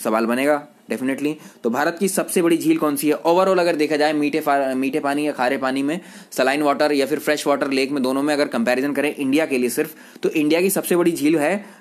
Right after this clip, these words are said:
largest lake of India, वो है चिल्का लेक। Actually चिल्का लेक वो खारे पानी की झील है, दोनों कैटेगरी में अगर देखेंगे तो यही बड़ी है। चिल्का लेक कहाँ पर है ये? चलिए, उड़ीसा में है। ठीक है,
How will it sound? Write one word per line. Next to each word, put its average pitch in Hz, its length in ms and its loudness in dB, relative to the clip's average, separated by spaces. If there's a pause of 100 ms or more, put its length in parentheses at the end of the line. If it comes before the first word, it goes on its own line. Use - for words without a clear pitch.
(100)
largest 143 440 0
lake 156 180 2
of 156 120 2
India, 147 320 2 (320)
वो 131 100 2
है 160 120 0
चिल्का 151 340 2
लेक। 123 320 0 (500)
Actually 180 340 0
चिल्का 170 260 0
लेक 175 180 2
वो 190 100 2
खारे 139 280 0
पानी 160 240 0
की 185 80 0
झील 165 180 2
है, 196 60 2
दोनों 156 240 0
कैटेगरी 165 360 2
में 180 80 0
अगर 170 120 0
देखेंगे 156 300 0
तो 208 100 0
यही 175 240 4
बड़ी 139 240 2
है। 104 180 -4 (340)
चिल्का 156 260 0
लेक 135 240 0
कहाँ 147 180 0
पर 170 120 0
है 165 120 4
ये? 190 160 2 (1600)
चलिए, 117 340 0 (440)
उड़ीसा 160 320 4
में 113 120 0
है। 104 80 -2
ठीक 104 160 -2
है, - 320 -4